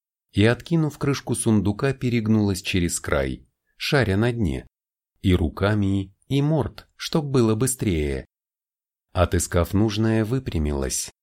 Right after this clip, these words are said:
и протянула Тайре серебряное кольцо с большим полым кабошоном красивого бледно-лилового цвета.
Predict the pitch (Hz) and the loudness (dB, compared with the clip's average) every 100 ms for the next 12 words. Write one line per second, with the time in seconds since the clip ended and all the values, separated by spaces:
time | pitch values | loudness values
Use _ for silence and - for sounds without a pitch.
0 | _ _ _ 95 92 92 90 92 92 92 | _ _ _ 0 2 2 2 2 2 4
1 | 90 87 117 117 110 107 - 113 131 120 | 2 2 0 2 0 0 2 2 2 2
2 | 123 117 113 113 113 107 104 - 127 107 | 2 2 0 0 0 0 0 -2 -2 0
3 | 110 - - 135 127 123 113 107 104 107 | -2 -2 -2 -2 0 0 2 0 0 0
4 | 95 95 - 123 110 107 101 107 - 143 | 2 0 0 0 2 0 0 0 0 -2
5 | 131 123 110 113 98 104 101 98 95 92 | 0 0 2 0 2 0 2 2 2 2
6 | 90 87 82 76 80 - 78 73 69 64 | 2 2 0 -2 -4 -4 -4 -4 -4 -8